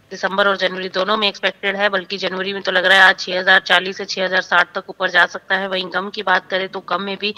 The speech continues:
ग्यारह हज़ार तक का स्तर संभव है, अभी तो डेढ़, डेढ़ फीसद की तेजी है, बिल्कुल expect किया जा सकता है और यहाँ से एक बार तेजी बनती हुई भी दिखाई दे सकती है। और ग्वार ऊपर में एक बार ग्यारह हज़ार का स्तर, अम,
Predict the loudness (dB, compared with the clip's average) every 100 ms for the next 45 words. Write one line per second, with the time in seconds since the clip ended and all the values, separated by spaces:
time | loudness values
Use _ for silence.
0 | -10 -14 -16 0 6 6 8 4 4 0
1 | 2 0 -4 -4 -4 -2 0 0 -2 -6
2 | -4 -6 -6 -8 -8 -10 -10 -12 -12 -10
3 | -8 -6 -4 -4 -6 -18 _ -10 -4 -2
4 | -2 -2 -6 _ 0 2 0 -4 2 4
5 | 6 4 2 -2 0 0 -4 -6 -8 -6
6 | -8 -6 -6 -6 -6 -4 -4 -6 -6 -4
7 | -2 -2 -6 -10 -12 -6 0 0 0 2
8 | 2 2 -2 -4 -4 -6 -6 -8 -8 -10
9 | -12 0 0 2 4 6 4 2 0 -2
10 | -4 0 0 0 -4 -6